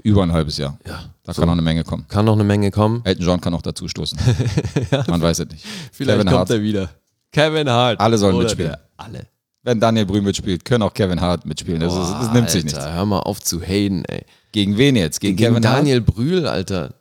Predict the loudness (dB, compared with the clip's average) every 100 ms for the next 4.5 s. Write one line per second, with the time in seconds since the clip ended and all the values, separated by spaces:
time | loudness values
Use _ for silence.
0 | _ -6 -2 0 0 -2 -6 -2 0 0
1 | -2 0 2 2 0 -2 -2 0 0 2
2 | 0 -2 -2 -2 -2 -2 -4 -6 -6 -4
3 | -4 -4 -6 -8 _ _ _ _ _ _
4 | -18 -16 -16 -18 -20